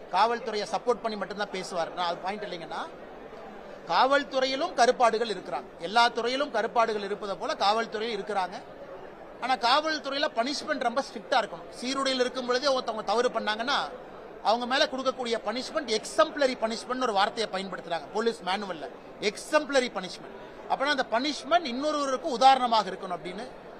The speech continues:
அதனால் நீங்க சொல்வது போல தவறு செய்திருக்கின்றார்கள், கடுமையான நடவடிக்கை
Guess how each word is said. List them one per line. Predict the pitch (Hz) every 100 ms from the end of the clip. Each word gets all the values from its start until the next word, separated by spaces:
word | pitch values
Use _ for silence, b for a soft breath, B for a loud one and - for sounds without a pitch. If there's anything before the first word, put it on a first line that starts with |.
| -
அதனால் | 185 262 277
நீங்க | 247
சொல்வது | - 240 277 262
போல | 247 294
தவறு | - 226 254
செய்திருக்கின்றார்கள், | 233 226 233 226 214 214 269 262
கடுமையான | 202 220 247 240
நடவடிக்கை | 208 233 220 269